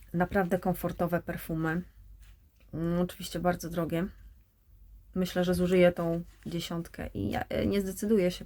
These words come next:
pewnie na cały flakon, dlatego że coś już mnie pochłonie następnego, ale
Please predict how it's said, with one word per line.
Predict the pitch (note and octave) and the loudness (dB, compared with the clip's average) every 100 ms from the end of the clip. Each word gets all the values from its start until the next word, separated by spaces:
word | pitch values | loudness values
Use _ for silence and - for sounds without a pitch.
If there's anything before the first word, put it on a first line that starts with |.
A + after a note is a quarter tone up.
| - | -10
pewnie | E3 E3+ E3 | -6 -4 -2
na | D#3+ E3 - - - - - | -2 -4 -6 -16 -20 -18 -2
cały | F#3+ F3+ | 6 6
flakon, | F3+ F#3 - E3+ | 4 -2 -4 -8
dlatego | D#3+ - F3+ E3 | -8 -10 -8 -8
że | E3 D#3+ E3 E3 - - - - | -8 -6 -4 -4 -6 -8 -16 -14
coś | - G#3+ - | -2 -2 0
już | F#3+ F3+ - | -4 -4 0
mnie | F#3 F#3 | 2 2
pochłonie | - F#3 F#3+ F3 D#3 D#3 | 0 -2 2 2 2 0
następnego, | A3 A3 - F3+ - E3 F3 - | 0 -2 -4 -10 -6 -4 -4 -4
ale | - - | -2 0